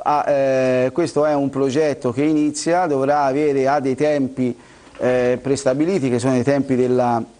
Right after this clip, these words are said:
della legge, di come funziona, quindi dovrà fare il comune, eh, il comune di Colle, di Fauglia dovrà fare una variante urbanistica, ci sono tutti dei tempi burocratici per fare una variante urbanistica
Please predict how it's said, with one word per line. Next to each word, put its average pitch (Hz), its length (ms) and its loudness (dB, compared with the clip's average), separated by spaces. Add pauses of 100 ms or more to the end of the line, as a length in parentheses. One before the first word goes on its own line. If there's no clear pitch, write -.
(160)
della 127 240 2
legge, 151 240 -2
di 117 120 -6
come 120 200 -2
funziona, 135 480 0
quindi 123 240 0
dovrà 123 240 2
fare 127 240 -2
il 120 80 -4
comune, 127 460 0 (420)
eh, 92 220 0
il 113 100 0
comune 139 300 0
di 123 80 0
Colle, 123 280 0 (100)
di 127 460 2
Fauglia 131 440 0
dovrà 120 220 0
fare 127 440 0 (200)
una 123 200 0
variante 131 400 0
urbanistica, 147 720 0
ci 110 100 -6
sono 120 200 0
tutti 127 200 -2
dei 117 140 2
tempi 120 320 0
burocratici 117 580 0
per 113 100 -2
fare 120 140 0
una 117 100 2
variante 120 280 -2
urbanistica 135 640 -2